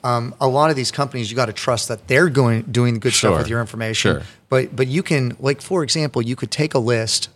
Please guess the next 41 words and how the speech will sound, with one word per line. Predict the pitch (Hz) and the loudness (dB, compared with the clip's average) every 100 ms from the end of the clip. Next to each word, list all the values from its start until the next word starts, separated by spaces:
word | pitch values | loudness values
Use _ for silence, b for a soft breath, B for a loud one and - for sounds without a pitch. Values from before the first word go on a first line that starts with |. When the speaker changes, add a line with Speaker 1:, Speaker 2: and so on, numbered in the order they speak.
| - | -8
Speaker 1:
of | 117 | -6
your | 113 | -2
customer | - 123 156 139 | 0 0 2 0
list, | 104 113 - - | 0 -4 -8 -8
which, | - - | -10 -8
you | - 180 | -2 -2
know, | 139 | -2
you | 156 | -4
gotta | 127 127 | -2 0
go | 127 | 0
through | 123 131 | 0 -2
legal, | 123 117 123 120 123 | -2 2 4 4 2
whatever, | 127 120 107 | 2 2 2
these | 107 | -6
big | 110 127 | -4 -2
oil | 120 113 | -2 -4
companies, | 120 120 110 | -6 -6 -6
right? | 123 - B B | -6 -8 B B
Go | 147 | 0
through | 147 143 | 2 2
legal. | 127 151 120 110 B B - | 2 2 2 0 B B -6
You | 170 | 0
can | 160 | 2
upload | 143 - 139 | 2 2 2
that | 127 113 | 2 0
to | |
Facebook. | - 127 123 117 117 - | 2 2 2 0 -4 -4
The | 131 | -2
chances | - 214 160 | 2 2 4
are | 151 131 | 4 4
that | - | 0
Facebook | - 131 127 | 0 0 2
already | 123 120 | 0 2
has | 113 117 | 2 2
that | 123 | 2
information | 123 123 123 123 123 139 123 | 0 0 0 0 0 -2 0
is | 123 104 | -2 -4
probably | - 120 113 | -2 -2 0
pretty | 120 104 | -2 2
high. | 120 123 151 B B B | 2 2 -2 B B B
What | - 156 | -2 -2